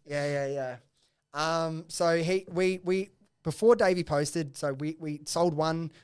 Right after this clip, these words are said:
product on, on the first night, eleven thirty P M. So, like, fuck, one sale just from an ad. We didn't know him, complete stranger. We're like, "Yeah, that, like, proves that people want it." So we're all chuffed, but get out of bed, go over to his house, cheersing champagne, popping bottles. And I think as well,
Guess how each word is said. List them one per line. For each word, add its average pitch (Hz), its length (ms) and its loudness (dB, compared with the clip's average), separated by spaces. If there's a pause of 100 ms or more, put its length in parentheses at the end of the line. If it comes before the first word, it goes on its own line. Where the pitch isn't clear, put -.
product 156 340 -2
on, 151 140 -4
on 151 140 -6
the 135 80 -2
first 156 340 -2
night, 147 120 -2
eleven 143 220 -4
thirty 139 280 -2
P 143 180 -2
M. 139 220 -6
So, 147 120 -8
like, 127 160 -8
fuck, 139 260 -8
one 165 200 -4
sale 156 460 -2 (260)
just 170 160 -2
from 170 140 2
an 156 100 0
ad. 151 240 2
We 147 60 2
didn't 165 160 0
know 156 120 0
him, 151 120 -2
complete 165 260 0
stranger. 156 320 -4
We're 175 60 -6
like, 196 160 -8
"Yeah, 262 180 0
that, 247 160 -8
like, 214 140 -8 (400)
proves 151 260 2
that 147 80 -10
people 147 240 2
want 151 220 -2
it." 196 100 -10
So 147 300 -4 (280)
we're 156 220 0
all 156 80 2
chuffed, 151 400 0
but 131 220 -8
get 156 140 -4
out 151 120 -4
of 139 80 -6
bed, 147 300 -2
go 143 140 2
over 139 120 -2
to 135 60 -4
his 143 160 -10
house, 143 240 -4
cheersing 143 340 -4
champagne, 143 460 -6
popping 143 240 -6
bottles. 139 400 -6 (320)
And 185 80 0
I 196 40 0
think 262 200 -2
as 196 160 -2
well, 175 380 4